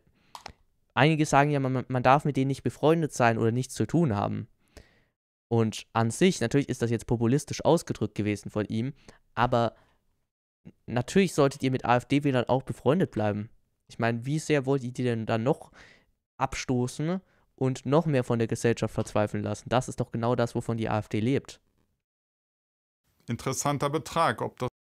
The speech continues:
Speaker 1: Ups.
Speaker 2: irgendeine Dog Whistle ist? Weiß das jemand?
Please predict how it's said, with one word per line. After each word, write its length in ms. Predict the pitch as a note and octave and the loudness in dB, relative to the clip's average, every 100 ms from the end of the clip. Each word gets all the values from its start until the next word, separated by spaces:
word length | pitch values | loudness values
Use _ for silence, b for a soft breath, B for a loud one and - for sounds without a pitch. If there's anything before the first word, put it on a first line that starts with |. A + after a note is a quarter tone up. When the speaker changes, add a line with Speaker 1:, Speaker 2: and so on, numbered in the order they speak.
| _ _ _ | _ _ _
Speaker 1:
Ups. 320 | A#2 - - - | -10 -8 -12 -8
Speaker 2:
irgendeine 440 | A#2+ A#2+ A#2 A#2 | -6 -2 -2 -2
Dog 420 | G#2+ A#2+ C3 D#3+ | -2 -2 -2 -4
Whistle 400 | E3 D#3+ E3+ E3+ | -8 -6 -6 -4
ist? 360 | F3 F3+ - - - _ _ _ _ _ | -6 -10 -16 -20 -20 _ _ _ _ _
Weiß 140 | - A#2+ | -12 -10
das 180 | D#3 D#3+ | -10 -8
jemand? 380 | E3+ G3 G#3 | -8 -8 -10